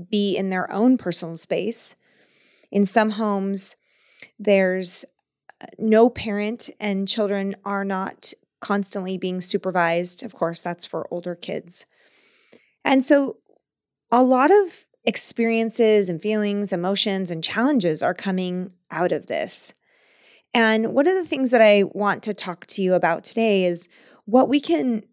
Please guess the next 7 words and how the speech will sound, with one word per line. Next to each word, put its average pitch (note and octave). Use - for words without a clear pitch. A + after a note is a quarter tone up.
do G#3+
to -
teach -
our G3+
kids F#3
about F3+
managing F#3+